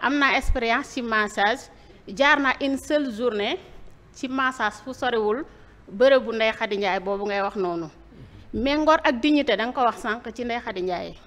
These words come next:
Ngor ak dignité da lay pousser ba yow doo ñemee di ubbi yenn bërëb yi.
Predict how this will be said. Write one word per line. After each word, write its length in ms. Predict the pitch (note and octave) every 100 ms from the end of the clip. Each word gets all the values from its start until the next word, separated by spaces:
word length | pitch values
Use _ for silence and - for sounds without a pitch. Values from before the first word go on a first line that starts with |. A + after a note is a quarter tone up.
| -
Ngor 160 | A#3 C4+
ak 160 | C4 A3
dignité 440 | C4 B3 G3 D#3+ - - - - -
da 140 | G3
lay 160 | A#3+ B3+
pousser 480 | C4 B3+ A#3+ G3+ C4
ba 180 | F#3+ G#3+ A#3+
yow 360 | A3+ G#3+ E4 - - - -
doo 160 | G3 C4
ñemee 420 | D4 C#4 F#3 E3 - - -
di 140 | G3 F3+
ubbi 440 | B3+ G3+ G#3 D#4 - - - - - - - - -
yenn 300 | - A3+ D4+ D4
bërëb 380 | A3 C#4+ D4 A#3
yi. 140 | F#3